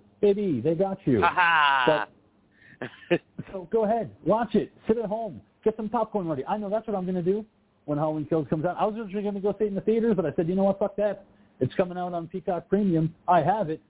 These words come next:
Speaker 1: so I'm gonna sit back with some popcorn that I popped myself that didn't cost eighteen dollars."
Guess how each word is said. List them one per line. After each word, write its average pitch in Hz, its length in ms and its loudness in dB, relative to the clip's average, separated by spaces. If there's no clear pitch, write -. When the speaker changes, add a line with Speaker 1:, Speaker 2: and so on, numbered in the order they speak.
Speaker 1:
so 185 60 -2
I'm 226 80 0
gonna 214 200 0
sit 202 180 0
back 190 240 -4
with - 140 -8
some 113 240 -4
popcorn 202 460 -2
that 131 60 -8
I 123 60 -6
popped 196 300 -4
myself 160 400 -2
that 104 100 -12
didn't 190 180 -2
cost 160 260 -4
eighteen 139 320 -2
dollars." 95 360 -2